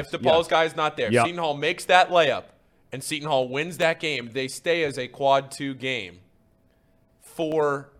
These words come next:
Speaker 1: Rutgers. That stays as a quad two loss. But because they lost to DePaul, Seton Hall dropped to a quad three loss, which when you're splitting hairs there
Speaker 2: Yeah,
Speaker 1: right
Speaker 2: yep,
Speaker 1: at the end.
Speaker 2: yep.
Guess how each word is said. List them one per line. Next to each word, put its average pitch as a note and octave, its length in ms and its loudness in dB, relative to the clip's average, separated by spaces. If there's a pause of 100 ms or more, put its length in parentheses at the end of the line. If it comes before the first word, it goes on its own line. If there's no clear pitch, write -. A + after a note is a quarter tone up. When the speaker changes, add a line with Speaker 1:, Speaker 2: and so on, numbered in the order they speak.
Speaker 1:
Rutgers. - 720 -6 (180)
That B2+ 160 -6
stays D3+ 320 -6
as B2 80 -14
a C3 60 -12
quad C3 340 -2
two C3 180 -12
loss. C3 380 4
But - 240 -8
because F3 420 -2
they F#3+ 160 -4
lost F#3 440 0
to E3 100 -10
DePaul, D3 720 0 (760)
Seton G3 320 -8
Hall F#3 240 2
dropped D3+ 340 0
to D3+ 80 -6
a C#3 60 -4
quad D3+ 400 0
three D3+ 180 -8
loss, C#3+ 400 2
which C3+ 160 -10
when C3 180 -12
you're E3+ 140 -8
splitting - 640 -10
hairs F#3 380 -6
there G3+ 160 0
Speaker 2:
Yeah, G3 140 4
Speaker 1:
right D3 140 0
Speaker 2:
yep, D#3+ 180 6
Speaker 1:
at D#3 40 0
the D3+ 80 -6
end. D#3+ 280 -4
Speaker 2:
yep. C3 280 0